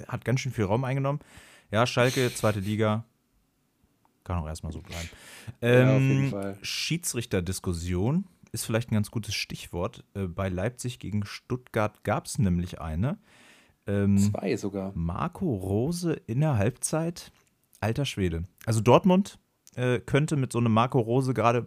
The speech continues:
Speaker 1: wirklich was anfangen auf der Tra-, Trainerbank, kann ich sagen. Äh, was der da emotional, äh, gerissen hat, ähm, wie er da s-, quasi sein Team verteidigt hat, beziehungsweise für Unmut, seinen Unmut laut gemacht hat, ähm,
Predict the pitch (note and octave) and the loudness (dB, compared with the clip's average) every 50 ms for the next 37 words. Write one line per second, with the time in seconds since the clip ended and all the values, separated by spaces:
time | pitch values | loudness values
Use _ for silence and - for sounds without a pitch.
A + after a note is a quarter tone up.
0 | - - B2 B2+ - B2+ A#2+ B2 A#2+ - - G2 G#2+ - G2+ E2+ E2+ - F#2+ - | -4 -2 -2 -2 0 -2 -4 -4 -4 -2 0 0 0 0 0 -2 -2 -2 -4 -4
1 | F2+ E2 - - F#2 E2 F#2 - - - - F#2 F2 F2 F2 E2 E2+ G2+ B2+ - | -6 -6 -4 -6 -6 -6 -6 -8 -8 -6 -4 -2 -2 -2 -2 -2 -2 -4 -4 -2
2 | - G#2+ F#2 F#2 - - E2+ E2+ F2+ A2 B2+ - - - - - - - - - | -2 -2 -2 -2 -2 -4 -4 -4 -2 -2 -4 -6 -10 -16 -20 -20 -20 -20 -20 -20
3 | - - - G#2+ G#2 G2+ G2+ G2+ F2+ G#2+ - - - B2 D3 E3 E3 D#3+ D3 - | -20 -12 -6 -4 -2 0 0 0 0 -2 -4 -2 0 2 2 4 4 4 4 4
4 | - C#3 C#3+ C#3+ - - - A#2+ A2+ A#2 B2 C3+ C#3+ D#3 D3+ C3+ B2+ - B2 A#2+ | 4 4 2 2 2 2 2 4 6 6 8 8 8 8 8 6 4 2 2 2
5 | A#2+ G#2+ A#2 B2+ D#3 - F3+ C#3 G#2+ F#2+ - - - - F2 G2+ G2+ G2 G2+ G#2 | 2 2 2 2 4 6 6 6 6 6 4 0 -4 -4 0 2 4 4 4 4
6 | G#2 - - A2+ G#2+ A2 G2+ E2+ G2+ A#2+ C3+ C3 B2 A#2 G#2+ - - - A#2+ A2 | 2 0 -2 -2 -2 -2 0 2 2 4 4 6 6 4 4 0 -2 0 2 2
7 | G#2+ G#2 G#2+ G#2 G2+ G2+ - D#3 F#3 - C#3+ A2 - C3 B2+ C#3 C3 - - B2+ | 4 4 4 4 2 4 4 2 4 4 4 4 4 4 4 4 2 0 0 -2
8 | A#2 - G2+ - - G#2+ G2 - G2 F#2+ F#2 F2 F#2 F#2 D#2+ - - - - - | -2 -2 -4 -2 0 0 0 2 2 0 0 2 0 -2 -2 -4 -10 -20 -20 -20
9 | - - _ _ _ _ _ _ - - - A2 - - B2 D3 E3+ E3 C3+ A2+ | -20 -20 _ _ _ _ _ _ -10 -6 -4 -4 0 4 8 8 10 10 10 8
10 | G#2+ G2 - - G#2 G#2 - D3 E3 G#3 G3+ D#3 A#2+ G2+ - - - - E2+ G#2 | 4 2 0 0 0 2 4 6 8 8 8 8 6 4 2 -2 -8 -2 2 4
11 | B2 D#3+ - - G#2 F#2 F2+ - - G2+ F#2+ G2 - - - F2+ F2+ F#2 F2+ F2+ | 4 4 6 4 4 4 2 0 0 -2 -2 -2 -2 -6 -6 -2 0 0 2 2
12 | F2 F2 F2 | 2 0 -2